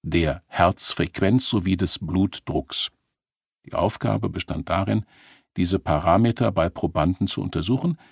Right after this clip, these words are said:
während sie eine Meditationstechnik praktizierten, die aus der Yoga-Tradition stammt, die transzendentale Meditation.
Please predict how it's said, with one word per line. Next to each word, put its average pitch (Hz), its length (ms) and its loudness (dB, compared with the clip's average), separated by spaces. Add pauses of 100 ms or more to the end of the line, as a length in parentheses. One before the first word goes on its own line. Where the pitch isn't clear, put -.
(420)
während 92 260 2
sie 120 140 0
eine 113 120 4
Meditationstechnik 127 1120 2
praktizierten, - 800 0 (300)
die 107 100 0
aus - 160 -6
der 98 120 2
Yoga-Tradition 80 1000 2
stammt, - 520 -4
die 90 280 4
transzendentale 95 1200 0
Meditation. 80 920 -4